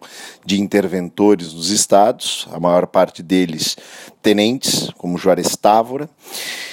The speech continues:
E nós tivemos também a anulação da Constituição de mil oitocentos e noventa e um. E,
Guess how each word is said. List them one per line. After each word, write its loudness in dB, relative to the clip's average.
E 4
nós 2
tivemos -2
também 2
a 0
anulação 0
da 6
Constituição -2
de -2
mil 0
oitocentos -2
e -2
noventa -2
e 0
um. 0
E, 0